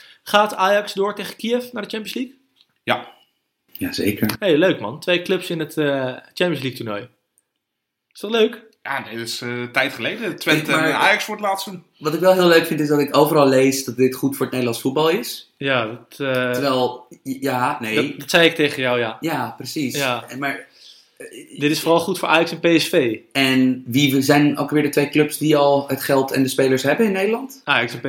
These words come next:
Speaker 1: P S V.
Speaker 2: Ja.
Speaker 3: Dus ik weet niet of dit voor het algemene niveau per se
Speaker 1: Nee.
Speaker 3: bevorderlijk is.
Speaker 2: Nou, ja, aan de ene kant, eh,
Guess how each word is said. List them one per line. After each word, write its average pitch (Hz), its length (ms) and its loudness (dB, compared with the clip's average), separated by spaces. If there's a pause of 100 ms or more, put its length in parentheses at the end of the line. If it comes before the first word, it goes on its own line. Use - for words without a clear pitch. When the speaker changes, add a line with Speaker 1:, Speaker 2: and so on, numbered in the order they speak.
Speaker 1:
P 131 40 -2
S 131 80 -6
V. 127 280 -2
Speaker 2:
Ja. 120 180 0
Speaker 3:
Dus 135 300 0
ik 127 160 -6
weet 135 120 0
niet 156 180 -2
of 151 60 -6
dit 147 160 -10
voor 139 220 0
het - 140 -6
algemene 156 600 2
niveau 135 360 -2
per 131 180 -4
se 131 100 0
Speaker 1:
Nee. 127 360 -2
Speaker 3:
bevorderlijk 123 520 0
is. 101 280 -4
Speaker 2:
Nou, 170 200 4
ja, 196 400 4
aan 226 100 2
de 220 80 -2
ene 254 220 0
kant, 226 320 -2
eh, 190 380 -4